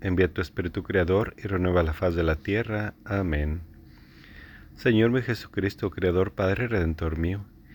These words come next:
en quien creo y espero, a quien amo y quisiera ver siempre amado sobre todas las cosas,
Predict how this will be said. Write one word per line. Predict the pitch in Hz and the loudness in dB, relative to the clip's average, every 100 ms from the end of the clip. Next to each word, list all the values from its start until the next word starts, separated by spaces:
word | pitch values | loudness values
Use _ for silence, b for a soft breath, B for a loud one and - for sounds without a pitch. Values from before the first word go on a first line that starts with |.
| B B B | B B B
en | 107 95 | 0 2
quien | - 101 | 0 0
creo | 92 90 | 2 2
y | 90 | 2
espero, | 90 - 107 107 | 0 -2 0 0
a | |
quien | 104 95 90 | 0 0 2
amo | 101 123 | 2 0
y | 120 | -2
quisiera | - 104 104 92 | -6 -2 2 4
ver | 92 90 | 4 2
siempre | - 110 120 101 | 0 -2 0 0
amado | 92 87 90 92 | 0 2 2 0
sobre | - 87 80 | -2 -4 -2
todas | 90 85 | -2 -2
las | 82 | -2
cosas, | - 107 110 113 - | -4 -8 -6 -8 -10